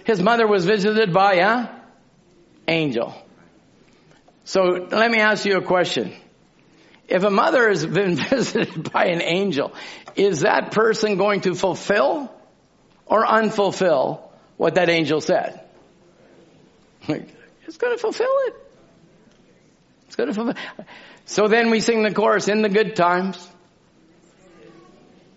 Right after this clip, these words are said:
in the bad times." Did he have good times? And boy, did he have bad times. Mm-hmm.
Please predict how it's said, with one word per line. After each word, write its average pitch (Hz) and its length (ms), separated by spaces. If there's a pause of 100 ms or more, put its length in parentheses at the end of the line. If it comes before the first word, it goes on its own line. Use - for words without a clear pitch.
(200)
in 170 140
the 208 60
bad 208 280
times." 165 480 (840)
Did 202 140
he 214 100
have 220 200
good 202 160
times? 285 440 (880)
And 120 240
boy, 143 220
did 143 160
he 139 140
have 151 160
bad 135 240
times. 101 400 (1080)
Mm-hmm. 160 400